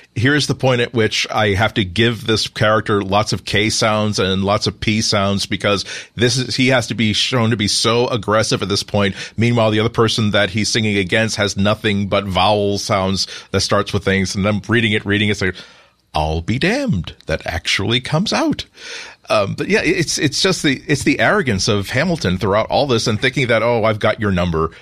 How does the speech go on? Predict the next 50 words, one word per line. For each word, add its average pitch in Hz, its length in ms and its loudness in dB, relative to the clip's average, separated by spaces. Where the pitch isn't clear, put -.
I, 87 60 0
I 127 180 2
can't 131 300 2
believe 110 380 2
you 98 120 0
thought 101 300 0
that 104 80 -2
you 98 120 0
could - 140 -4
put - 200 -2
me 101 80 0
away 92 260 0
with 85 220 -4
this. 92 220 0
This 101 180 -4
is 98 60 -4
how, 98 180 0
I'm 127 180 2
not 139 180 2
gonna, 117 220 2
I'm 143 140 2
not 143 180 0
gonna 123 140 4
simply 120 360 0
talk - 360 -2
my 107 120 2
way 101 180 2
out 98 160 2
of 90 120 -2
this. 92 260 0
I'm 110 220 0
going 113 180 2
to 101 60 0
humiliate 98 720 2
you 87 320 2
for 110 160 0
think-, 110 280 0
I'm 131 100 0
gonna 131 120 2
show 131 320 2
you 120 180 2
that 104 140 -2
you 110 140 2
are 104 40 2
attacking 117 440 0
me 107 100 2
with 104 160 2
a 95 40 0
rubber 92 320 2
sword." 82 600 -2